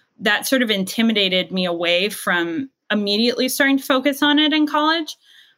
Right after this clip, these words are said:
A couple years into my degree, I actually began to regret that decision because I was, I had started this major at Harvard called Environmental Science and Public Policy, and it was a much more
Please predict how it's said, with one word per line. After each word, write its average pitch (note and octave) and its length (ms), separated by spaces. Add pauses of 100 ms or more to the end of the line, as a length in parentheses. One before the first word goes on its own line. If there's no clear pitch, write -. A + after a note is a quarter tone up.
(200)
A A3+ 80
couple C#4+ 260
years A#3+ 340
into A3+ 380
my G3 140
degree, F#3 440
I F#3 120
actually G3 360
began F3 340
to E3+ 120
regret E3 440
that E3+ 240
decision E3+ 640
because F#3 280
I F#3+ 80
was, F#3 320 (180)
I F#3+ 340
had F#3+ 260 (200)
started B3 380
this G#3+ 180
major F#3+ 320
at - 80
Harvard F3+ 280
called F3+ 220
Environmental F3+ 560
Science E3+ 380
and E3 100
Public E3 360
Policy, G3 540
and F#3 200
it F3+ 60
was F#3 160
a E3+ 100
much F#3 380
more F3 380